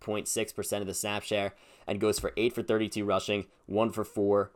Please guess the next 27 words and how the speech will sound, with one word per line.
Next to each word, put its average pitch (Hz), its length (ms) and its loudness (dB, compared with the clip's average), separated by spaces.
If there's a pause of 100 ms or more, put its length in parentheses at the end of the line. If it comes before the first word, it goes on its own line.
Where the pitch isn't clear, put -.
receiving 95 500 -2
on 87 240 -2
one 87 180 -4
target. 120 460 4
I 127 80 6
think 135 160 4
it's 139 100 2
gonna 131 140 4
be 113 80 2
a 110 60 6
week-to-week 110 460 0
thing 110 180 0
with 104 140 -2
Dearness 101 360 -2
Johnson. 98 400 -2
I 92 60 -4
think 101 180 -4
some 104 240 -2
weeks 107 220 -2
he 95 100 -4
will 98 220 2
do 92 180 -2
well 98 300 2
while 95 160 2
Chubb 101 240 -2
is 98 100 -2
out. 98 240 2